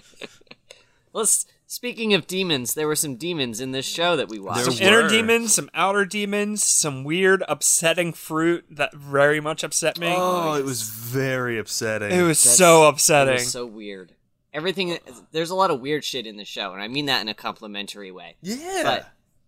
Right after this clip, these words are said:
Speaker 1: But, um, we, okay, so this time we have watched five entire
Speaker 2: We
Speaker 1: episodes.
Speaker 2: We did extra credit
Speaker 1: We did
Speaker 2: for
Speaker 1: extra.
Speaker 2: you, the listener.
Speaker 1: We have a special secret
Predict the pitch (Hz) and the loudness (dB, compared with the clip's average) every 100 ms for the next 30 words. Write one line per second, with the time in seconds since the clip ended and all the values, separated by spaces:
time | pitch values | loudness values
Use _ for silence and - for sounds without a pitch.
0 | _ _ 143 147 147 143 143 - 139 180 | _ _ 2 4 4 0 -8 -14 -12 -8
1 | 208 202 156 165 180 143 170 160 190 202 | -6 -6 -6 0 2 2 0 0 0 -2
2 | - 175 139 127 120 117 _ 131 170 190 | 0 2 4 2 -4 -14 _ -6 -2 -2
3 | 151 147 131 123 - - _ _ - 175 | -2 4 4 4 -6 -14 _ _ 4 6
4 | 170 135 107 95 _ _ _ _ _ _ | 8 6 2 -4 _ _ _ _ _ _
5 | 135 131 120 170 160 180 123 - - 110 | -10 -4 4 6 6 2 -2 -4 -4 -4
6 | 87 - - - 147 208 131 113 139 - | -10 -14 -14 -4 -2 0 -2 -2 -6 -6
7 | - 104 - 131 120 98 117 139 170 160 | -8 -8 -6 -4 -2 -4 -6 0 0 2
8 | 143 123 110 139 139 120 110 110 113 - | 0 0 0 0 2 2 0 -2 -2 -4
9 | 98 90 87 _ _ 135 170 196 208 202 | -6 -10 -14 _ _ -4 2 4 4 2
10 | - 180 170 151 - - 208 - 214 | 2 0 0 0 0 0 -4 -6 -4